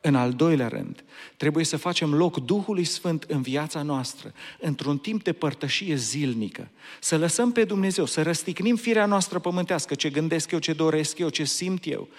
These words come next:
Să-i facem loc Duhului Sfânt să vină El să ne reveleze ce avem de făcut, să ne împuternicească și apoi să ne călăuzească. Și dorim ca în săptămânile acestea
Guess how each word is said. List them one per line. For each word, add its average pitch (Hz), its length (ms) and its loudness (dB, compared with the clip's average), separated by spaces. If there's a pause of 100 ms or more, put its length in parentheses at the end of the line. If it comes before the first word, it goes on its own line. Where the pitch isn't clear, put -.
(220)
Să-i 156 160 -4
facem 233 360 0
loc 220 200 4
Duhului 214 460 0
Sfânt 196 320 -2
să - 120 -4
vină 190 240 -4
El 175 200 0
să - 160 -4
ne 156 120 2
reveleze 151 600 0 (240)
ce - 160 0
avem 147 380 4
de 139 120 2
făcut, - 640 -8 (560)
să - 160 2
ne 175 100 4
împuternicească 165 1300 0 (520)
și - 120 -6
apoi 185 220 2
să - 160 0
ne 160 180 2
călăuzească. 127 880 -2 (460)
Și - 180 0
dorim 151 300 4
ca 151 120 -2
în 139 60 0
săptămânile 131 640 0
acestea 117 600 -8